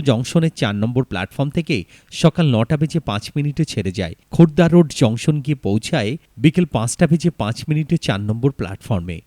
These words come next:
ট্রেনটির ট্রাভেলিং টাইম আট ঘন্টা। যাত্রাপথে সাতটি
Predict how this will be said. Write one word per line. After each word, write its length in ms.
ট্রেনটির 380
ট্রাভেলিং 440
টাইম 160
আট 80
ঘন্টা। 300
যাত্রাপথে 640
সাতটি 320